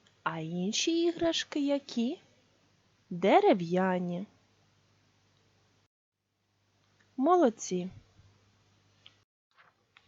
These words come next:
Діти, наше заняття вже завершується. Давайте пригадаємо, хто ж до нас сьогодні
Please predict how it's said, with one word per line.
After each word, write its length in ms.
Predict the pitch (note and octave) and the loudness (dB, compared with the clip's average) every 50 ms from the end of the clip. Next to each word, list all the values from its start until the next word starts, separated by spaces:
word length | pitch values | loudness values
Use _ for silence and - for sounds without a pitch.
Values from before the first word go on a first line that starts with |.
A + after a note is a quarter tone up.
| _ _ _ - _ - - - - - - - - - - - _ _ _ _ - | _ _ _ -20 _ -20 -20 -20 -20 -20 -20 -20 -20 -20 -20 -20 _ _ _ _ -2
Діти, 380 | G#3 A3 A3+ A3 - - F3 - _ _ _ - - | 2 2 2 2 2 -4 -8 -10 _ _ _ -14 -8
наше 440 | - G#3+ A#3 D4 G4+ B4 - - A3 | -2 0 2 4 4 4 2 2 0
заняття 680 | G3+ G#3 G#3+ G#3 G#3 G#3 G3+ F#3+ F3+ - - - F3+ - - _ _ - _ _ _ _ _ _ _ _ _ _ _ _ _ _ _ _ _ _ _ _ _ _ - | 0 0 2 2 2 2 2 0 -2 -4 -8 -14 -16 -16 -18 _ _ -20 _ _ _ _ _ _ _ _ _ _ _ _ _ _ _ _ _ _ _ _ _ _ -2
вже 260 | A#3+ A3 B3+ D4+ F4 | 0 4 4 4 4
завершується. 1120 | D4+ A#3 A3 G3 G3 G3 F#3 F3+ F3 - - - D#4 E4 F4+ F4+ - - - C4+ B3 B3+ - _ _ | 4 2 0 0 0 0 0 0 0 0 0 0 0 0 -2 -2 -2 -2 -4 -4 -4 -4 -8 _ _
Давайте 460 | - A3 B3+ D4 G#4 B4+ C5 - - A#3+ | -8 -4 0 2 4 4 4 2 0 0
пригадаємо, 800 | - - A3+ A3 G#3 G#3 G#3 G3 F#3 G3 F#3+ F3+ E3+ E3+ E3+ F3+ | 0 0 0 0 0 0 0 0 0 0 0 0 -2 -4 -6 -8
хто 540 | - - - - - _ - C#4 C#4+ E4+ G4 | -10 -12 -16 -20 -10 _ -2 2 2 2 2
ж 100 | G4 D4 | 2 0
до 120 | B3 A3 | 0 2
нас 240 | G#3 G3+ G3 G3 G3 | 2 2 0 0 -2
сьогодні 840 | - - F#3+ F3+ E3+ F3 F#3+ G#3+ C#4 D#4+ D4 C4 G#3+ F3+ E3+ D#3+ | -2 -2 -2 -2 -2 -2 0 2 4 4 4 2 0 0 -2 -4